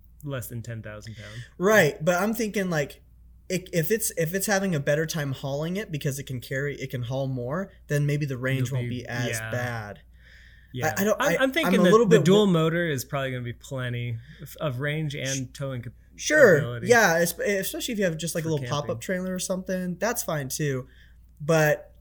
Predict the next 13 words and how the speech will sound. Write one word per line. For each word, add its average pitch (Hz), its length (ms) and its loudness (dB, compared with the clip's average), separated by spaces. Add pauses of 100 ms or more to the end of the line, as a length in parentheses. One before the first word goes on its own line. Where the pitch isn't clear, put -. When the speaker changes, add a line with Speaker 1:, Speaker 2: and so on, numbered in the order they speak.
(720)
Speaker 2:
<sighs> - 360 -8
I 139 60 -6
don't 120 140 -6
know. 113 100 -6
I 120 80 -4
think 147 220 -6
I'd 120 180 -2
go 117 160 -4
all 113 240 -6
out 107 300 -8
for 113 100 -12
me. 113 360 -10 (340)
But 175 500 4